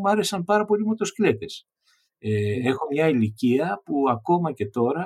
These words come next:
Speaker 1: οι φοιτητές όταν με βλέπουν να κυκλοφορώ με τη μοτοσυκλέτα μου, εντυπωσιάζονται. Οι καθηγητές μου στο πανεπιστήμιο με λέγανε ο μηχανόβιος ή κάτι τέτοια.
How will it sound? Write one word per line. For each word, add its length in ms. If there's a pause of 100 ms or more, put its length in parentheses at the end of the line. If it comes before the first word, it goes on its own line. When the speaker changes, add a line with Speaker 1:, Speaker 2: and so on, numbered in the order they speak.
Speaker 1:
οι 240
φοιτητές 580
όταν 220
με 100
βλέπουν 380
να 60
κυκλοφορώ 520
με 100
τη 100
μοτοσυκλέτα 600
μου, 220 (120)
εντυπωσιάζονται. 800
Οι 180
καθηγητές 520
μου 80
στο 120
πανεπιστήμιο 580
με 120
λέγανε 280
ο 40
μηχανόβιος 760
ή 100
κάτι 180
τέτοια. 360